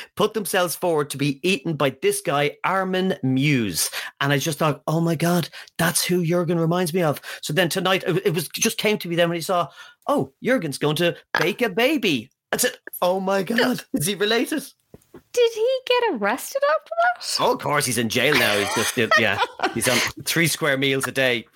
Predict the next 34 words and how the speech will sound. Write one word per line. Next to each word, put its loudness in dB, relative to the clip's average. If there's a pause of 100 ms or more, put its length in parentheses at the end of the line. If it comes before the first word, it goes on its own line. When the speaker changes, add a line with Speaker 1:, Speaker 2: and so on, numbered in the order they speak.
(140)
Speaker 1:
<laughs> -2
just -4 (240)
prisoners 0
from -4
the -2
different 0
wings. 0 (240)
Speaker 2:
That's 0
mad. 0 (640)
Speaker 1:
But 0
yes, 0
I -2
don't. -2 (200)
Okay, 0 (160)
just -2
in -2
case 0
we -8
get 0
sued, -2 (160)
Jurgen 0
is -4
not 0
a 0
cannibal. 0 (160)
He -2
just 0
baked -2 (220)
a -4
milk -2 (220)
bread 0 (140)
baby, 0
not 0
an 0